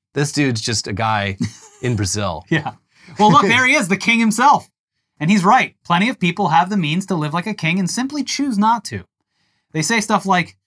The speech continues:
Speaker 2: "A medieval castle would look absolutely ridiculous in this town."
Speaker 1: <laughs>
Speaker 2: But His Majesty Ivan, like a true king, built one anyway.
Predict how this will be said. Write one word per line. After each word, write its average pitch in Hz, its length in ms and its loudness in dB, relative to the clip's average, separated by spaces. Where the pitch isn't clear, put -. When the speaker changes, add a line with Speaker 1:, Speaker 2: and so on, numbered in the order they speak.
Speaker 2:
"A 180 80 0
medieval 202 320 4
castle 180 480 2
would 143 140 -6
look 156 160 -2
absolutely 190 520 0
ridiculous 165 640 0
in 147 60 -4
this 151 160 -4
town." 117 320 -2
Speaker 1:
<laughs> - 60 -10
Speaker 2:
But 160 180 0
His 175 180 0
Majesty 185 460 2
Ivan, 220 380 2
like 165 160 -2
a 170 60 -2
true 220 360 0
king, 214 380 0
built 175 280 2
one 180 140 4
anyway. 156 440 0